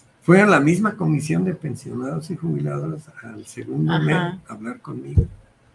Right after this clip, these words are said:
Speaker 1: "Hey, Jorge, queremos hablar. Pues muchas gracias por estas facilidades que se nos están otorgando para poder cobrar nuestra pensión.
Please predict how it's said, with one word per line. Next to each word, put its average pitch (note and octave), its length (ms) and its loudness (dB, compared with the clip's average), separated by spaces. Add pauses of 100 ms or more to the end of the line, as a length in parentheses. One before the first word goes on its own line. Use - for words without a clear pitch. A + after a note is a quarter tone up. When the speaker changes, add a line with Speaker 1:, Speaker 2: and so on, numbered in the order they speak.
(280)
Speaker 1:
"Hey, D#3 280 2
Jorge, - 360 -2 (140)
queremos A2 300 -12
hablar. A2+ 180 -18 (380)
Pues A#2 120 -14
muchas D3 380 -2
gracias C#3 400 -6
por A2 320 -18
estas A#2 300 -16
facilidades A2 640 -20
que - 100 -20
se - 160 -20
nos G2 220 -18
están A2 320 -18
otorgando A2+ 520 -10 (400)
para A2+ 220 -4
poder A2+ 360 -8
cobrar A#2+ 440 -2
nuestra B2 380 -4
pensión. C3 440 -6